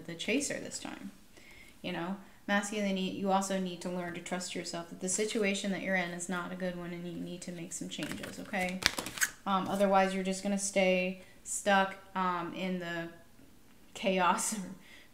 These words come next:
drama or whatever it is that's going on around you, but, but just take this hint.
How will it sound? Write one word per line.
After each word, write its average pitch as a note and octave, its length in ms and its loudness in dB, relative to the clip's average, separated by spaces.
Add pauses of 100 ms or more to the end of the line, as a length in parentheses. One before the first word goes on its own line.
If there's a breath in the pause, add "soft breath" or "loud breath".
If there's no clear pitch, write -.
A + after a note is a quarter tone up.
(560 loud breath)
drama F#3+ 340 6
or F#3+ 160 6
whatever A#3 440 6
it G#3 80 6
is G#3 180 6
that's G3+ 160 2
going F#3 300 0
on E3+ 200 2
around F3 380 0
you, F3+ 140 -2
but, - 260 -8
but G#3+ 180 0
just A#3+ 240 2
take - 320 4
this D#4+ 220 0
hint. - 400 0